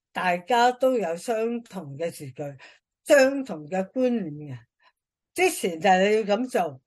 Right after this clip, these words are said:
跟住中間話俾你聽點解你要咁做，最後尾就係所以你要咁做咯。OK，呢個就係嗰個，誒，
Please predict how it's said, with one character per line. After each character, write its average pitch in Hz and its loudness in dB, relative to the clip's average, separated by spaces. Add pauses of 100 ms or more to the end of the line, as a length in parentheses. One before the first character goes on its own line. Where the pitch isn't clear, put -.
(260)
跟 330 4
住 254 2
中 311 -2
間 302 0
話 185 0
俾 247 0
你 254 2
聽 240 -4
點 196 -2
解 208 4
你 240 0
要 190 -4
咁 185 -8
做， 160 -6 (320)
最 240 8
後 254 6
尾 277 4
就 214 -2
係 170 -2
所 202 2
以 311 2
你 269 -2
要 220 4 (220)
咁 262 -6
做 214 2
咯。 240 2 (2000)
OK， 220 -6 (200)
呢 320 -4
個 262 4
就 - -6
係 180 -4
嗰 247 -8
個， 202 -2
誒， 156 -10